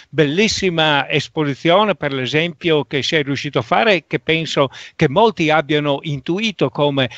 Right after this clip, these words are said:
a livello microcosmico dentro il nostro corpo s-, possano succedere cose e succedono cose che possono succedere a livello macroco-, macrocosmico.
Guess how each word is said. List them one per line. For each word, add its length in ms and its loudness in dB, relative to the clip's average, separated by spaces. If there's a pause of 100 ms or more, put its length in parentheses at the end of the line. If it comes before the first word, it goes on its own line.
a 80 -2
livello 520 4
microcosmico 1700 2 (220)
dentro 380 -4
il 60 -4
nostro 340 -4
corpo 640 2
s-, 260 -6 (120)
possano 440 2
succedere 580 0
cose 460 4 (240)
e 100 0
succedono 640 2
cose 280 2
che 140 -2
possono 560 -2
succedere 680 -6 (320)
a 100 2
livello 500 0
macroco-, 840 -4 (220)
macrocosmico. 1300 -6